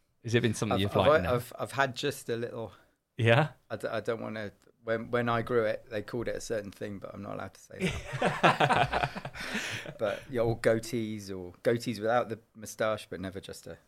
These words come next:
Speaker 1: Never just a
Speaker 2: never just a
Speaker 1: moustache.
Speaker 2: Magnum. No.
Speaker 1: No. <laughs> Um, so could you first of all introduce, uh, who you are, what you are, what you are, who you are, where you are,
Speaker 2: Oh my God. Um,
Speaker 1: what
Speaker 2: I'm,
Speaker 1: you're into?
Speaker 2: I'm Will, um, P T at Nuffield, like you've just said. Um,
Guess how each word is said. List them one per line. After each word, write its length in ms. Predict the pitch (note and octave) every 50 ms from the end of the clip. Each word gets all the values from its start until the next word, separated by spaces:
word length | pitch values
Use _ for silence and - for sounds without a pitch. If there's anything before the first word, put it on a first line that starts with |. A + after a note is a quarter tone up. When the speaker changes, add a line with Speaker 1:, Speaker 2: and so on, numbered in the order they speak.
| _ -
Speaker 1:
Never 200 | A2+ G#2+ G#2 G2+
just 180 | G2 G2 -
a 40 | A#2
Speaker 2:
never 100 | G#2+ G#2
just 260 | G2+ - G#2+ - G#2+
a 40 | A2
Speaker 1:
moustache. 20 | G#2
Speaker 2:
Magnum. 360 | G2 G2+ F#2+ F#2+ G2+ G2 G2 _ _ - G#2 G2+ G2+ A2+
No. 140 | A2 G2+
Speaker 1:
No. 60 | G2+ -
<laughs> 1200 | - C#3+ - - A3 F#3+ - - C#4 - - - - - - - - - - - - - - -
Um, 220 | D#3 D3+ D#3 E3 -
so 240 | - - F#3+ F#3 E3+
could 260 | - - - F#3 F3
you 80 | F#3+ F#3
first 200 | G3+ G3 F#3+ -
of 60 | D3+
all 80 | C#3 C#3+
introduce, 420 | - C#3 D3 C#3+ D3+ C3 - - - _ _ _ _ -
uh, 60 | B2+ - - _ _ -
who 120 | D3 D#3+
you 160 | F3 E3+ F3+ F#3+
are, 140 | C#3+ - -
what 160 | - D3 C#3
you 140 | C3+ C#3 C3+
are, 140 | - - - -
what 160 | D#3+ E3+ C#3+
you 120 | D3 D3
are, 100 | D3 D3
who 80 | C#3 D#3
you 180 | E3 D3+ C#3+ D3
are, 120 | C#3+ C#3+
where 100 | D3 D3
you 140 | C#3 C3+ C#3
are, 200 | C3+ C3+ C3+ B2 -
Speaker 2:
Oh 300 | - A#2 - - - -
my 100 | E3+ E3
God. 180 | - - - - - _ - -
Um, 420 | D3 D3 D3+ D#3 D3+ C#3+ C#3 C#3
Speaker 1:
what 120 | C3 C3+
Speaker 2:
I'm, 40 | C3
Speaker 1:
you're 100 | B2+ A#2+
into? 280 | D3+ F3 - - D3 - _ - C#3
Speaker 2:
I'm 160 | C#3 C3+ B2+
Will, 340 | B2+ C#3 C#3+ C#3+ C#3+ C#3+ C3+ - - -
um, 420 | C3 B2 B2 B2 B2 B2 B2 A#2+
P 200 | - - C3+ C#3
T 180 | - - C#3 C3+
at 80 | B2+
Nuffield, 360 | B2+ C#3 C3+ - D3+ D3+ C#3+ C#3
like 160 | C3 B2+ G#2+
you've 80 | A#2
just 180 | - C3+ B2+ -
said. 260 | - D3+ D3+ D3+ - - - - - -
Um, 380 | A#2+ A2+ A2+ A2+ A2+ A2+ A2